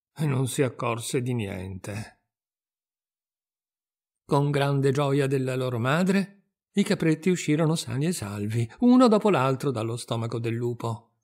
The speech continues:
Per ordine della capra, essi portarono sei grosse pietre, che furono poste nella pancia del lupo, che fu ricucito alla perfezione.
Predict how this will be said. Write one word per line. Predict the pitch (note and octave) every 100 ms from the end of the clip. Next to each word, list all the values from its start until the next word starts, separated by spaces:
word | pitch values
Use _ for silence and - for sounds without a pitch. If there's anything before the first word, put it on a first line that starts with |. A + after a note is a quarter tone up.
| _ _ _ _
Per | - A2+
ordine | B2 A#2 A#2 A#2
della | G#2+ A2
capra, | C3 C#3 D3+ C#3+ C3+ _ _ _
essi | D3 C3 - C3+
portarono | C3+ A#2+ C3 C3+ C3+
sei | C3+ - D3+ D#3+
grosse | D3 D#3+ E3 - D#3
pietre, | D3+ D3 C#3+ B2+ B2 A#2+ - _ _ _ _ _
che | C#3
furono | D3+ C3+ C3
poste | B2 B2 A#2+ C#3
nella | B2 A#2+
pancia | A#2 A#2+ A#2 A#2+
del | A#2+
lupo, | C3 A3 - F#3 - _ _ -
che | C#3+
fu | - D3
ricucito | C#3+ D#3+ C#3+ E3 E3
alla | C#3
perfezione. | C#3 B2 - G2 - F#2+ G#2+ - -